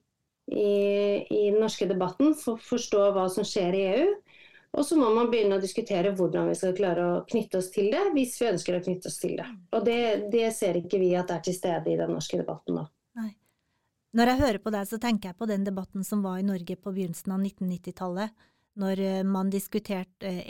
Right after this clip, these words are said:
Speaker 2: E U S-avtalen. For da var jo argumentet at den gamle frihandelsavtalen var tilpasset et E U som ikke lenger eks-, eksisterte. Og når jeg hører på deg, så tenker jeg at vi er litt i den samme situasjonen i dag. Vi har en avtale med E U som er tilpasset E U sånn som det så ut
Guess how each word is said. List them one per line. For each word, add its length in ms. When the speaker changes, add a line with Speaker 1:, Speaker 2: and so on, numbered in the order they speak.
Speaker 2:
E 40
U 80
S-avtalen. 720
For 120
da 300
var 180
jo 120
argumentet 600
at 100
den 140
gamle 320
frihandelsavtalen 1080
var 280
tilpasset 760
et 140
E 200
U 60
som 180
ikke 240
lenger 320
eks-, 240
eksisterte. 760
Og 240
når 180
jeg 120
hører 180
på 100
deg, 160
så 80
tenker 300
jeg 100
at 40
vi 120
er 140
litt 300
i 80
den 180
samme 340
situasjonen 680
i 40
dag. 320
Vi 160
har 360
en 200
avtale 460
med 180
E 80
U 20
som 180
er 120
tilpasset 640
E 120
U 40
sånn 280
som 200
det 120
så 280
ut 320